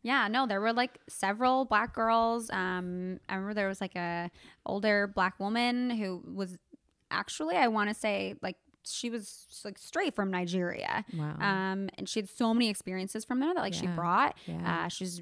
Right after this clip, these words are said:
Speaker 1: married to, like, a Hungarian man,
Speaker 2: <laughs>
Speaker 1: and, like, she was so wonderful. I
Speaker 2: Yeah.
Speaker 1: love her. Uh, she was in my group counseling class, and it's just, she's wonderful. I loved her.
Speaker 2: <laughs>
Speaker 1: Um,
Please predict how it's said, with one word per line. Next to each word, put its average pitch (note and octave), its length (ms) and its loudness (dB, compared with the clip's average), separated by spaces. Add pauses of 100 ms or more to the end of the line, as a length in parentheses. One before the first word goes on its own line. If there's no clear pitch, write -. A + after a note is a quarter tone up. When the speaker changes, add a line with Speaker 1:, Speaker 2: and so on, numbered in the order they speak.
Speaker 1:
married F3+ 400 -4
to, - 60 -10
like, F#3 220 -6
a E3+ 400 -4
Hungarian F3 680 -2
man, F#3 600 0
Speaker 2:
<laughs> - 0 -
Speaker 1:
and, E3+ 120 -2
like, F3 200 -8
she - 120 -2
was A3+ 220 0 (100)
so F3 760 -2
wonderful. F#3 520 -2
I A3 120 4
Speaker 2:
Yeah. E3+ 80 -2
Speaker 1:
love F3+ 220 -2
her. E4+ 300 2 (380)
Uh, F#3 440 -2 (120)
she - 160 -12
was F3+ 180 -12
in F#3 60 -4
my F3 120 -4
group F3 220 -8
counseling F3 600 -6
class, E3+ 420 -4
and F3 380 -10
it's - 160 -20
just, - 360 -12
she's - 300 -16 (300)
wonderful. - 520 -8
I B3+ 100 -4
loved C4+ 260 -4
her. - 300 -6
Speaker 2:
<laughs> - 20 -12
Speaker 1:
Um, A3+ 520 -4